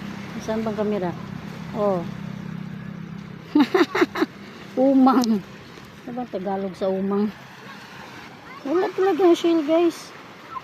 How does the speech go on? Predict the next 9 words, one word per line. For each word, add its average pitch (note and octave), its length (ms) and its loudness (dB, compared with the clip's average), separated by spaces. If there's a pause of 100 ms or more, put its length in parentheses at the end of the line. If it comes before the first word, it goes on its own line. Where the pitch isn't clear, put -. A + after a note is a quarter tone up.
(1300)
Walang A3 240 -6
shell. A3+ 280 -4 (680)
Pero C4+ 240 4
guys, G#3 480 4
good B3+ 240 4
news C4 240 4
ako A#3+ 160 -2
sa A3+ 160 0
inyo, A3 320 4